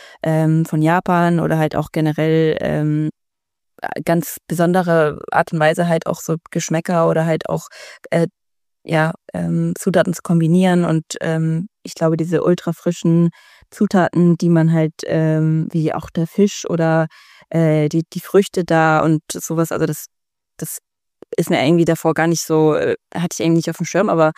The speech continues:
das ist echt, man schmeckt das richtig raus. Also in, ich glaub, ich hatte kein einziges Restaurant, wo ich sagen könnte, das hat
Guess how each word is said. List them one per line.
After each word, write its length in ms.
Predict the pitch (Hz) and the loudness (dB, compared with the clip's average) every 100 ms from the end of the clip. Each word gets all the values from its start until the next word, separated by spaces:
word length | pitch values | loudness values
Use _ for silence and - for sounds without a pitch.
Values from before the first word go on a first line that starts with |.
| - - - | -8 -20 -20
das 120 | 196 | -12
ist 120 | 170 - | -6 -2
echt, 320 | 175 - 151 | -2 0 2
man 300 | 170 156 147 | 4 6 2
schmeckt 340 | - 170 - | 0 -2 -2
das 160 | - - | -6 -4
richtig 300 | 190 - - | -6 -6 -2
raus. 220 | 165 190 | 0 0
Also 160 | - 156 | 0 0
in, 180 | 147 143 | 2 0
ich 160 | - - | -2 -4
glaub, 200 | 170 - | -4 -2
ich 80 | |
hatte 140 | 165 - | -6 -4
kein 220 | 196 180 | -2 0
einziges 420 | 185 - 175 - | 0 -2 -6 -4
Restaurant, 580 | - - - 156 175 185 - - - | -8 -6 0 2 2 2 -4 -20 -8
wo 80 | 180 | -6
ich 80 | 170 | 0
sagen 180 | 170 170 | 0 2
könnte, 220 | 175 165 | 2 2
das 280 | 165 - - | -2 -6 -4
hat 160 | 180 | -4